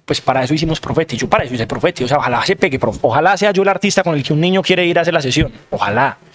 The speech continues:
Pero hoy hice Profeti pa' que el día de mañana, o en un mes, o en dos meses, nos llame el señor Sony. "Señor Sony, ¿cómo está? Eh, ¿qué más, muchacho? Lo vi en TikTok. ¿Esa canción tiene dueño?". "No".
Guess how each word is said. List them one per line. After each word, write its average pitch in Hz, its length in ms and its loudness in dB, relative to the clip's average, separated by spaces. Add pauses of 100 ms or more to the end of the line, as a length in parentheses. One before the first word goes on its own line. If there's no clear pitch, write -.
(500)
Pero 156 160 4
hoy 165 500 2 (560)
hice 160 200 2
Profeti 196 440 0
pa' - 160 -2
que 151 100 0
el 139 80 0
día 165 120 4
de 196 60 0
mañana, 185 480 0
o 147 100 0
en 151 80 0
un 151 100 0
mes, 175 240 2
o 151 40 -2
en 135 360 -2
dos 156 160 2
meses, 180 360 0 (200)
nos 147 120 2
llame 139 240 0
el 143 80 -2
señor 147 280 0
Sony. 123 300 0 (240)
"Señor 147 260 0
Sony, 180 180 2
¿cómo 165 180 0
está? 180 180 0 (160)
Eh, 196 140 2
¿qué 156 60 -2
más, 185 120 2
muchacho? 190 300 0
Lo 151 80 2
vi 143 80 0
en 127 60 -2
TikTok. 156 400 -2 (240)
¿Esa 147 140 2
canción 143 300 0
tiene 196 180 2
dueño?". 123 300 0 (200)
"No". 135 200 0